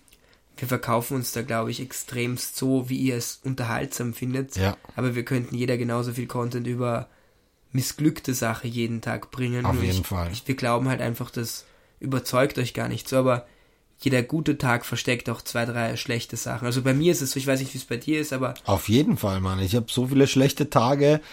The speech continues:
Speaker 2: äh, und es sind so viele Sachen, die einem durch den Kopf gehen, die, weiß ich nicht, man kann das, man kann das nicht immer kontrollieren. Manchmal hat man gute Tage, manchmal schlechte und, äh, auch erfolgreiche Menschen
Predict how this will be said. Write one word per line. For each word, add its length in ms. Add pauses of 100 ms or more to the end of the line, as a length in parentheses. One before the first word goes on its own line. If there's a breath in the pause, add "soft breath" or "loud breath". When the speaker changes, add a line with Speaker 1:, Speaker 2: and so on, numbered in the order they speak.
(360 loud breath)
Speaker 2:
äh, 360
und 540
es 160
sind 140
so 160
viele 180
Sachen, 360
die 180
einem 200
durch 140
den 140
Kopf 300
gehen, 420 (580 loud breath)
die, 560 (280)
weiß 200
ich 60
nicht, 340 (600 soft breath)
man 100
kann 160
das, 280
man 120
kann 160
das 160
nicht 220
immer 300
kontrollieren. 640
Manchmal 340
hat 80
man 100
gute 240
Tage, 300
manchmal 260
schlechte 540
und, 340
äh, 40 (800 loud breath)
auch 240
erfolgreiche 600
Menschen 640